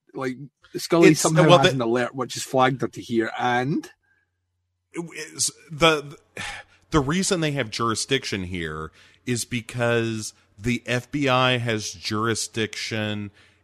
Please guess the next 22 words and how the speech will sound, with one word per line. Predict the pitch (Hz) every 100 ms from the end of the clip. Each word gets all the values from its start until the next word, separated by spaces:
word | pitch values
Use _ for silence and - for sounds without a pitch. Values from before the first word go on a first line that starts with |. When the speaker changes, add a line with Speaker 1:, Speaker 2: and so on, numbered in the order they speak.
| -
Speaker 2:
in | 120
the | 110 104
investigation | 92 - 123 117 - 117 110 104 104 101 - 101 104 101 -
of | 98 92
a |
family | - _ 113 101 104 101 101
member | 92 90 92 92 95 92
of | 87 90
a |
local | 90 82 85 92 95 104 90 65
officer? | 78 87 - 160 - 202 220 202 _ _ _ _
Speaker 1:
Yeah. | 131 127
Speaker 2:
Question | - 170 175 - 190 180
mark? | 185 202 202 - - -
Speaker 1:
Yeah, | 127 -
that's | 139 -
what | 156
they |
say. | 123 170 123 - _ -
That's | 123 -
the | -
words. | 165 180 135 -